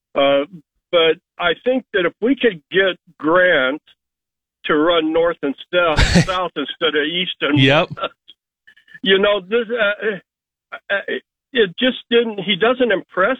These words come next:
Speaker 1: me as a, as, you know, he's a great runner. And the guy, you know, the guy's got, he's a great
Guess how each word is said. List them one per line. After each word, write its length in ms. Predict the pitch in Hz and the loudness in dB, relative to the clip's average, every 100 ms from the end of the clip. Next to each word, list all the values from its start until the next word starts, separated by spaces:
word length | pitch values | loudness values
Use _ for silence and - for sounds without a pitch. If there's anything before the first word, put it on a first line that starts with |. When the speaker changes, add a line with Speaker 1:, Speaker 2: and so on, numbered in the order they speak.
| - | -2
Speaker 1:
me 420 | 143 139 143 151 | 0 2 0 -2
as 220 | - 151 139 | -2 -2 0
a, 260 | 151 147 156 - | 0 0 -2 -2
as, 180 | 165 - _ - | -4 -4 _ -2
you 100 | 185 | 2
know, 160 | 190 160 _ _ _ 170 | 2 0 _ _ _ -2
he's 300 | 175 214 196 | 0 0 -2
a 40 | |
great 320 | 160 226 247 | 0 0 2
runner. 400 | 196 185 135 117 _ _ - | 0 0 -2 -4 _ _ -8
And 140 | 165 | -4
the 80 | 156 | -2
guy, 280 | 180 190 202 202 | -2 0 -2 -2
you 180 | 180 175 | -2 0
know, 160 | 165 | 0
the 80 | 156 | -2
guy's 300 | 151 180 185 - | -2 0 -2 -2
got, 200 | 180 170 - | -2 -2 -2
he's 220 | 208 165 | -6 -2
a 140 | 151 143 | -4 0
great 280 | 202 220 | 0 0